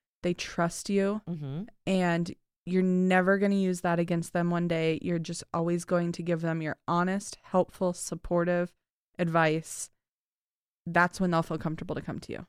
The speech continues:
Speaker 2: Yeah. Yeah. And I,
Speaker 1: And
Speaker 2: I mean, I've
Speaker 1: scary
Speaker 2: really
Speaker 1: or
Speaker 2: seen
Speaker 1: not.
Speaker 2: it in, in the last year alone. I have seen it. Both of my kids have come to me in different situations about things that they are uncomfortable with in life, but they still felt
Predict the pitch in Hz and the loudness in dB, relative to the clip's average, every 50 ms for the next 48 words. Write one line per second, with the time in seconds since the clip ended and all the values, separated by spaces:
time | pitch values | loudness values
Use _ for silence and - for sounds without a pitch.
0 | _ - 165 175 226 233 - _ _ _ _ _ _ _ _ _ _ _ _ _ | _ -8 -6 -6 -6 -6 -10 _ _ _ _ _ _ _ _ _ _ _ _ _
1 | - 196 302 392 339 - _ _ _ _ - 175 180 180 175 165 - 175 180 233 | -4 -2 -2 -2 -4 -8 _ _ _ _ -6 -4 -4 -4 -4 0 2 4 6 6
2 | 247 240 - 196 196 196 185 185 196 233 247 262 269 269 269 262 254 269 302 - | 6 6 4 4 4 4 4 6 6 6 8 8 6 6 6 4 4 4 2 2
3 | 339 - - - - - 185 180 175 131 - _ - 73 90 127 190 214 202 175 | 0 -2 -4 -4 -4 -4 -4 -4 -4 -8 -12 _ -14 -10 -6 -4 -2 -2 -4 -6
4 | - - _ _ _ - 170 - - 190 190 196 202 240 262 240 - - 190 190 | -10 -14 _ _ _ -20 -10 -4 -2 0 4 4 4 4 4 0 -4 -4 0 2
5 | 202 202 170 160 165 151 143 131 123 131 131 131 139 - - 139 135 120 110 - | 2 2 2 0 0 -2 0 0 0 0 0 -2 -4 -8 -10 -8 -8 -8 -8 -10
6 | - _ _ _ _ _ _ _ _ _ - 196 208 233 254 247 240 214 190 185 | -12 _ _ _ _ _ _ _ _ _ 2 6 6 6 6 4 2 0 -2 -2
7 | - - 160 147 - 147 - - - 160 156 165 - - 165 160 147 143 135 139 | -2 -4 -4 -4 -4 -8 -8 -6 -6 -6 -4 -6 -6 -6 -6 -6 -6 -6 -6 -6
8 | 135 151 160 - 143 147 - 160 - - 139 139 131 139 - 143 135 143 139 147 | -6 -6 -6 -6 -8 -8 -10 -12 -10 -6 -6 -6 -6 -6 -8 -8 -10 -8 -6 -6
9 | - - - - 143 160 160 156 147 131 - - 147 175 185 - - - 185 196 | -6 -6 -6 -6 -6 -6 -4 -4 -8 -8 -6 -4 -4 -2 -4 -4 -4 -6 -6 -6
10 | 196 - 202 180 196 196 202 175 165 151 143 135 131 139 - 131 135 135 127 113 | -6 -6 -8 -8 -6 -8 -8 -6 -6 -4 -4 -4 -6 -6 -6 -8 -8 -6 -4 -2
11 | 120 151 180 127 - - _ - - - _ _ _ _ _ _ _ _ _ _ | 0 0 0 0 -4 -8 _ -20 -20 -20 _ _ _ _ _ _ _ _ _ _
12 | _ _ _ _ _ _ _ _ _ _ _ _ _ _ _ _ _ _ _ _ | _ _ _ _ _ _ _ _ _ _ _ _ _ _ _ _ _ _ _ _
13 | _ _ _ _ - 160 160 - 151 156 - - - 160 160 - 147 - | _ _ _ _ -6 -6 -6 -4 -4 -6 -6 -4 -6 -6 -4 -4 -4 -6